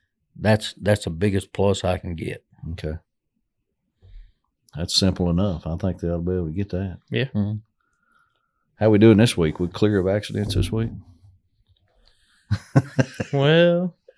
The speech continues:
Speaker 1: I think, uh, I don't think we've had anything major.
Speaker 2: Good.
Speaker 1: So, you know, that's always a
Speaker 3: last week
Speaker 1: plus.
Speaker 3: was a busy week, but yeah, this week's been,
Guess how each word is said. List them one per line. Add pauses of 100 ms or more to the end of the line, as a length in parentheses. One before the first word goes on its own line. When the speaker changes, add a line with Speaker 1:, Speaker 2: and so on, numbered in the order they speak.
(160)
Speaker 1:
I
think,
uh, (600)
I
don't
think
we've
had
anything
major. (220)
Speaker 2:
Good.
Speaker 1:
So,
you
know,
that's
always
a
Speaker 3:
last
week
Speaker 1:
plus.
Speaker 3:
was
a
busy
week,
but
yeah,
this
week's
been,